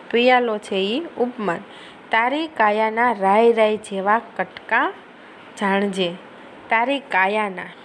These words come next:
એટલે કાયા છે ઈ ઉપમય અને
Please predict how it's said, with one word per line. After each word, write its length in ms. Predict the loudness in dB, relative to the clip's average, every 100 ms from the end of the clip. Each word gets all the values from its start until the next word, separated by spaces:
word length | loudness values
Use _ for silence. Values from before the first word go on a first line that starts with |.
| -20 -16 -12
એટલે 200 | -6 -4
કાયા 520 | -4 -2 0 2 0
છે 280 | -2 -2 -2
ઈ 380 | 0 -4 -4 -6 -8 -18 -20 -20 -20 -4 0
ઉપમય 520 | 0 0 0 0 0
અને 400 | -2 0 0